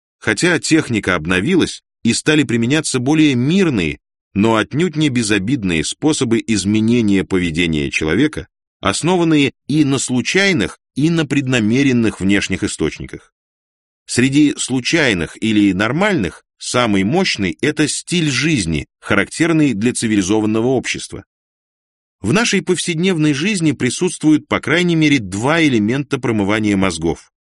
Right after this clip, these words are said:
дезориентация и тревога. Ничто так не дезориентирует человека и не вызывает в нем такой мощный стресс, как усложнение жизни в больших городах. Стремительное развитие средств коммуникации,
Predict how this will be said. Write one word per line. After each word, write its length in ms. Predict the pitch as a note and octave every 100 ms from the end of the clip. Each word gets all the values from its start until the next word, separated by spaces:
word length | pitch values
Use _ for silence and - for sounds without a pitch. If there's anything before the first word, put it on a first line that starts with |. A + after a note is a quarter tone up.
| _ -
дезориентация 1120 | E2 A#2+ A2+ G#2+ G2 E2+ C#3 F3 - F#3 F3 - -
и 140 | D#3+
тревога. 600 | - C3 B2+ A#2 E2+ C#2 - _ _ _ _ _ _ _ _ _ -
Ничто 440 | G#2+ C#3+ - G3
так 220 | F#3+ F3
не 160 | C#3+ D#3+
дезориентирует 880 | C3+ B2+ C#3 C#3 B2+ D#3+ C#3+ G2+ E2+
человека 640 | - F2+ G2+ C#3 - C#2+ _ _ _ _
и 100 | G2+
не 100 | G#2+
вызывает 560 | G#2+ G#2+ A#2+ D3 B2+ F#2+
в 60 |
нем 220 | G2+ A2+ F2+
такой 340 | G2+ - B2+
мощный 480 | G#2 B2 A2+ - E2+
стресс, 480 | - A#2+ E3+ D3+ - _ _ -
как 300 | D#3+ E3+ -
усложнение 800 | C3 - C#3+ A#2+ D#3+ E3+ C#3+ A2+
жизни 500 | F2+ A#2 F3+ D3 D#3+
в 100 | B2
больших 500 | A2 A#2 - C#3 C3+
городах. 600 | A2 A#2+ A#2 G2+ D#2 - _ _ _ _ _ _ _ -
Стремительное 760 | - A#2+ E3 G#3 F#3 E3+ D3
развитие 500 | C3+ G#2+ E3 - C#3+
средств 440 | - C3+ E3 -
коммуникации, 800 | - B2+ A#2+ G#2+ C3+ - - C#2+